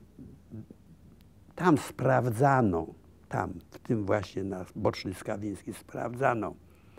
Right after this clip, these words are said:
gdzie kto mieszka. Tam sprawdzali tożsamość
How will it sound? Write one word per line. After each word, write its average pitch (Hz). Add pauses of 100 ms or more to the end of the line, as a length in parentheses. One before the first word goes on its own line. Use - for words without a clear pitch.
(360)
gdzie 117
kto 131
mieszka. 120 (920)
Tam 165
sprawdzali 98 (280)
tożsamość 104